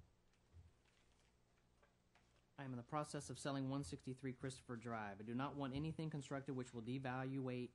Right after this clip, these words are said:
our property at one sixty-three Christopher Drive, which is located within a hundred fifty feet of this variance request. K Engel."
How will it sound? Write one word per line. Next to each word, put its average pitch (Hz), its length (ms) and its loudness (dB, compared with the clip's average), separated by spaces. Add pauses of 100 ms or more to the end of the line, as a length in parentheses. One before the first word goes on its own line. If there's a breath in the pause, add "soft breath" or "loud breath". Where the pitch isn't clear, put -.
(140)
our 110 140 -2
property 131 400 2
at 107 60 -2
one 131 160 2
sixty-three 135 500 -4
Christopher 135 400 -6
Drive, 117 340 0
which 117 200 -4
is 110 140 -8
located 123 400 -2
within 117 220 -2
a 107 80 -4
hundred 135 240 0
fifty 135 260 -2
feet 127 220 -2
of 110 80 -4
this 113 140 -4
variance 113 340 -6
request. 104 540 -8 (320)
K 117 240 -4
Engel." 95 300 -8